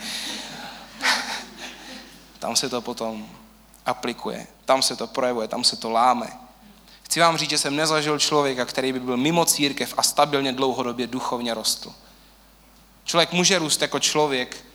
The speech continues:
může růst mimo církev, samozřejmě, ale duchovně mimo církev se dlouhodobě a stabilně růst nedá,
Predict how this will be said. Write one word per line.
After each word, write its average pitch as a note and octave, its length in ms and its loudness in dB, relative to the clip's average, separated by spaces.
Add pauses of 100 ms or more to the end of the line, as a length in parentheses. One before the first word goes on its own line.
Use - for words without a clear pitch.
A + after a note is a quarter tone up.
(260)
může D3 340 4
růst A#2+ 420 -2
mimo B2 220 -2
církev, B2+ 460 -4
samozřejmě, A#2+ 680 -4 (840)
ale A#2+ 160 2
duchovně B2+ 640 0 (640)
mimo D#3 260 2
církev - 760 -4 (1080)
se B2 100 -4
dlouhodobě B2+ 640 0
a A2 60 0
stabilně A2+ 480 -2
růst A2 240 -4
nedá, G#2+ 360 -8